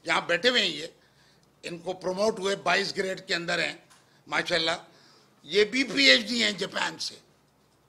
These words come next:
ये, इसके अंदर दर्जनों वाइस चांसलर्स हैं।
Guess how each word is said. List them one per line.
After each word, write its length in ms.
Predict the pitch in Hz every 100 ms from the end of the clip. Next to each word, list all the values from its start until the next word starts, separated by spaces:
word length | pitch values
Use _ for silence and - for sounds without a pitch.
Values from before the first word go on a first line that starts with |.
| _ _ _ _ _ _ _ _ _ _ _ _ _
ये, 240 | 156 202 214 - _ _
इसके 340 | 196 175 - 220
अंदर 420 | 202 208 220 185 - - _ _ _ _ _ _ _ 123 - -
दर्जनों 480 | 190 220 254 269 277
वाइस 220 | 247 247
चांसलर्स 540 | 240 214 - 180 160
हैं। 80 | 120